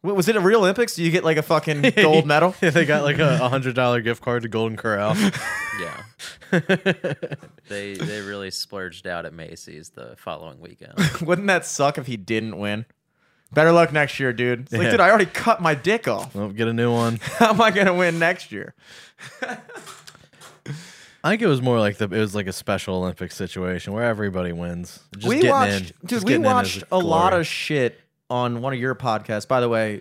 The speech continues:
Speaker 1: live from the studio, I'm Jimmy Selesky.
Speaker 3: I'm Eric Glazer.
Speaker 1: We're here with, uh,
Speaker 2: Oh, we're going.
Speaker 1: native of the Trap Podcast, host and co-host, Matt
Speaker 2: Yeah.
Speaker 1: Brown.
Speaker 2: Hi. Yeah.
Speaker 1: Uh, venerable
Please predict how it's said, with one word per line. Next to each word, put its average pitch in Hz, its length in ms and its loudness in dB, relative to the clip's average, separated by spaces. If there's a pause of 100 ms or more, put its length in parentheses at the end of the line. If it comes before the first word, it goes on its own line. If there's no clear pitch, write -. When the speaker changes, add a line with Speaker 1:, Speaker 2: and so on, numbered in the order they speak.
Speaker 1:
live 127 220 0
from 113 100 -8
the 107 40 -6
studio, 101 520 -6 (200)
I'm 127 80 -6
Jimmy 101 180 -6
Selesky. 98 540 -8
Speaker 3:
I'm 90 100 -14
Eric 78 200 -16
Glazer. 82 440 -14 (100)
Speaker 1:
We're 135 180 -2
here 127 160 0
with, 110 220 -4
uh, 101 480 -4
Speaker 2:
Oh, 95 80 -4
we're 95 100 -4
going. 95 420 -6 (120)
Speaker 1:
native 123 560 -2
of 110 220 -4
the - 60 -12
Trap 143 440 0
Podcast, 120 840 -2 (600)
host - 540 -6 (400)
and 120 260 -6
co-host, 107 760 -6 (600)
Matt 123 220 0
Speaker 2:
Yeah. 90 40 -4
Speaker 1:
Brown. 110 380 -4 (120)
Speaker 2:
Hi. 95 220 -2 (1000)
Yeah. 107 200 0
Speaker 1:
Uh, 107 280 -6
venerable 127 800 -2